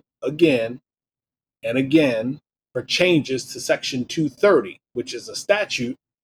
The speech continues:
that protects online platforms from legal liability tied to content published on their sites. And speaking of content published, Yuja Anya had 'em spinning last week with her social post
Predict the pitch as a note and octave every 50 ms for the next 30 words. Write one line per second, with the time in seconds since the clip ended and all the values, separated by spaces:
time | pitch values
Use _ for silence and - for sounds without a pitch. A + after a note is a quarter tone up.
0 | _ _ - - - - - C3 - - D#3 D3 - - D#3 D3 D3 D3 C#3 C3+
1 | C3 C3 C3 B2+ - - C#3+ C#3 - - - C#3 C3 B2+ B2 B2 - - - -
2 | A#2 A2+ A#2 A#2 A2+ C3 E3+ G#3+ A3+ G#3 G3+ G3 F#3 E3 D3+ D#3+ D#3+ D3 C#3 B2+
3 | - D3+ C3+ C3 B2 B2+ B2 B2 C3 _ _ _ _ _ _ _ - - - D3
4 | C#3 D3 C#3+ B2 C#3 B2+ - - D3 C#3+ D3 D3+ - - D#3 D#3 - - _ -
5 | - G#3+ G3+ - - A2+ A2 A2 - - - - _ - - B2+ B2 A#2+ A2 B2
6 | B2 A#2+ - - - D3 A2 F#2+ D2+ - _ - - - - _ _ _ _ _
7 | _ - - - - A2 A2 - - - - - - - A#3+ B3+ B3+ - A#3+ A3
8 | G#3 G3 - - - F#3 E3+ F3 - - - F3 F3 D#3 - - F#3 D#3 A#2+ A#2
9 | A2 A2+ A#2+ - - B2 - _ _ _ - - A#2+ C3 E3 G3 G3+ - - G3+
10 | G3+ G#3 - _ _ _ _ - - D3+ E3+ F3 D#3+ C3+ B2 - - - _ _
11 | _ _ _ _ _ _ _ _ _ _ _ - B2+ B2 A#2+ A#2+ A#2 A2 - -
12 | - - - - - - D#3+ D#3+ E3+ E3+ E3 D#3 D3 D3+ D3+ D3+ D3 - - C3+
13 | C3+ C#3 C3+ - A2 A2 - A#2 A2+ G2+ - - - E3 F3 F3 - - B2 -
14 | - B2+ A2+ A2+ A#2 - - -